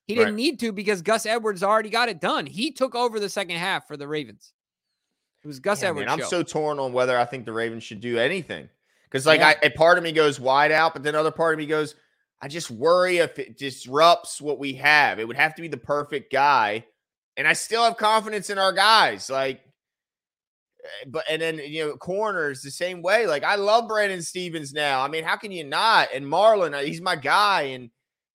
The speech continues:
Speaker 2: I just don't know who they should bring.
Speaker 1: Well
Speaker 2: Like, I don't see a glaring weakness where I go, "We got to." Like, I
Speaker 1: Well,
Speaker 2: don't
Speaker 1: I,
Speaker 2: see
Speaker 1: what's
Speaker 2: that.
Speaker 1: the, what's the,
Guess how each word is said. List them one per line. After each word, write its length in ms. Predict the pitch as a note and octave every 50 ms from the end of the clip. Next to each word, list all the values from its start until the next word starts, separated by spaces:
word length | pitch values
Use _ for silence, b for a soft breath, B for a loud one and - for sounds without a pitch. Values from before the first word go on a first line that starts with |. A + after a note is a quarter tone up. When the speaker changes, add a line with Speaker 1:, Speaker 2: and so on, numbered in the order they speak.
| - - - -
Speaker 2:
I 80 | D#3
just 260 | E3 F3+ F#3+ E3+ - -
don't 240 | F#3 F3+ F3 E3+
know 240 | F3 G3 G#3 G#3+ G3+ F#3
who 160 | G#3+ A3+ A3
they 140 | A3 G#3+ G3
should 220 | - - E3+ C#3+
bring. 140 | D3+ E3 F#3+
Speaker 1:
Well 60 | F#3
Speaker 2:
Like, 180 | F3 E3+ D3 E3+
I 60 | G#3
don't 160 | B3 A#3+ -
see 160 | - B3 A3
a 60 | F#3+
glaring 600 | E3 C3+ D3 C#3 D#3+ F3+ G3+ G#3 G#3 G3+ F#3+ F3
weakness 400 | E3+ F3 F3 F3 E3 E3+ D3+ -
where 100 | D3+ D3+
I 60 | C#3+ C#3
go, 140 | C3+ B2+ A#2
"We 160 | A2 C3 B2
got 340 | A2+ - A#2 C3 E3 G3+ G#3+
to." 220 | F3 A#2+ - - _ _ _ _ _ -
Like, 160 | F3+ F#3 F3+
I 40 | F3
Speaker 1:
Well, 160 | E3+ F3+ F3+ E3+
Speaker 2:
don't 60 | D#3
Speaker 1:
I, 80 | D#3+ C#3 E3
Speaker 2:
see 40 | E3+
Speaker 1:
what's 280 | F3+ G3+ G3+ - - -
Speaker 2:
that. 220 | G3 G3 D#3+ -
Speaker 1:
the, 80 | - -
what's 320 | - F3+ F#3+ G3 G3 -
the, 140 | - F#3+ E3